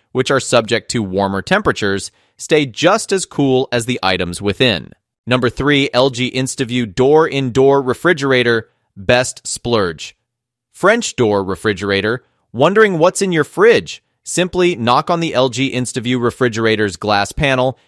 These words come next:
and a light will turn on inside, illuminating the contents. While this feature isn't a must-have, it does add convenience to the kitchen, and it can reduce the amount of cool air that would otherwise be escaping your fridge if you perused with the doors open.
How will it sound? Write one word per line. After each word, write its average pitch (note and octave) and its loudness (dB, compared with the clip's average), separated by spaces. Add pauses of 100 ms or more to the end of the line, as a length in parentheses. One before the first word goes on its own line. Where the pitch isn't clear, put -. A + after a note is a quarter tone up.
(140)
and A2+ -2
a A2+ 2
light A2+ 2
will A#2 -2
turn B2+ -2
on A2 0
inside, A2 0
illuminating A#2 0
the G#2+ -4
contents. G2 -6 (340)
While A2+ 0
this C3+ -4
feature D3 -4
isn't C#3+ -2
a A#2+ 0
must-have, G2+ -2 (260)
it C3+ -4
does E3+ 2
add A2+ -2
convenience G#2 -6
to G#2 -8
the F#2+ -8
kitchen, - -4 (340)
and A#2+ -4
it B2 -6
can A#2 -6
reduce A2+ -2
the B2 -4
amount G#2 -2
of - -12
cool D#3 -2
air A#2+ 0
that G#2+ -2
would A2 -2
otherwise C3 2
be A#2+ -4
escaping G#2 -4
your F#2+ -6
fridge A#2+ -2
if A2 -8
you G#2+ -6
perused B2 -2
with A#2 -10
the G#2 -4
doors F2+ -4
open. A#2+ -2